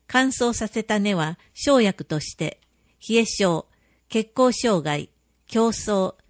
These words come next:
鎮痛などに効果があるとされています。当帰には他に北海当帰などの品種がありますが、大和当帰は大和物と呼ばれ、珍重されてきました。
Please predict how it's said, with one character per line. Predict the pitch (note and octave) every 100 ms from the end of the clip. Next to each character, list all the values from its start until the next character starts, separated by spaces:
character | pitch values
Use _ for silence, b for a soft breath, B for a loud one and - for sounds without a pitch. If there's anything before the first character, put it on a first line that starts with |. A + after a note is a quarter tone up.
| _
鎮 | - B3+ C4+
痛 | - C4+ B3+
な | B3+
ど | F#3+
に | D#3 D3+ - -
効 | B3 -
果 | F3+
が | D3+ G#3
あ |
る | F3 D#3+
と | D3
さ | D#3+
れ | D#3
て | D3 D3+
い | D3+
ま | D3
す。 | - - _ _ _ _ _ _ _ _ _ _ _ _ _
当 | - C#4+
帰 | - G3+
に | F3+
は | E3+ D#3+ - b
他 | - G3 A3
に | G3 F#3+ F#3 _ _ -
北 | G#3+
海 | - C#4 C4+
当 | C#4+ C4
帰 | - F3
な | F3+
ど | E3 D#3
の | D3+ -
品 | - G#3+ G#3
種 | A3+
が | G3 F#3+
あ |
り | F3+
ま | F3+ F3+
す | -
が、 | D3+ D3 - _ _ _ -
大 | G#3
和 | B3
当 | B3 A#3 A#3 G3
帰 | - D#3+
は | D#3 E3+ b b
大 | - G3+
和 | A#3+ A#3 G#3+
物 | G#3 G3 F#3+ -
と | - F3+ -
呼 | F3+
ば | F3+
れ、 | D#3+ D3 _ _ _
珍 | - A#3 A#3
重 | B3 A3+
さ | A3
れ | F#3+
て | F#3
き | - D#3+
ま | D#3
し | - -
た。 | -